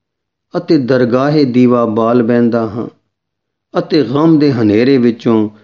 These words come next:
ਮਹਿਬੂਬ ਦੇ ਅਚਾਨਕ ਆ ਜਾਣ ਦਾ ਪਥ ਨਿਹਾਰਦਾ ਹਾਂ।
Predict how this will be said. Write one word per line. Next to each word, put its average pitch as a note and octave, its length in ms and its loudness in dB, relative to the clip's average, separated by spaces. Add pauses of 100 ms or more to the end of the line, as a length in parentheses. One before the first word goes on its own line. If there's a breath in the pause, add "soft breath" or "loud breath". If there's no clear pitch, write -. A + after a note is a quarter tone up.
(140)
ਮਹਿਬੂਬ B2+ 640 0
ਦੇ D3 300 0
ਅਚਾਨਕ E3+ 600 0
ਆ A#2+ 140 2
ਜਾਣ A#2+ 280 0
ਦਾ A#2 180 -2
ਪਥ C3+ 360 -4
ਨਿਹਾਰਦਾ G#2+ 540 -2
ਹਾਂ। G#2 220 -8